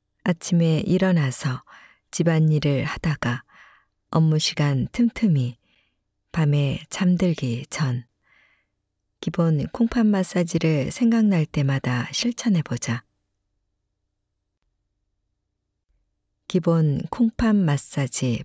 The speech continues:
포인트. 포인트 일.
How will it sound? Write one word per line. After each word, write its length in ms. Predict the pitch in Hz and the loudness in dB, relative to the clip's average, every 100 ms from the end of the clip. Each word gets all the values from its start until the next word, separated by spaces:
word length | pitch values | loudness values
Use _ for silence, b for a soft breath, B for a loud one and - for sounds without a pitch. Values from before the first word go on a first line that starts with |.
| - | -8
포인트. 600 | 254 240 196 - 131 123 _ _ _ _ _ _ _ _ _ _ _ _ _ _ _ - | -2 0 -2 -6 -6 -8 _ _ _ _ _ _ _ _ _ _ _ _ _ _ _ -6
포인트 680 | 208 202 190 - 147 120 - | 0 0 0 -4 -8 -8 -8
일. 300 | - 165 135 | -2 -2 -2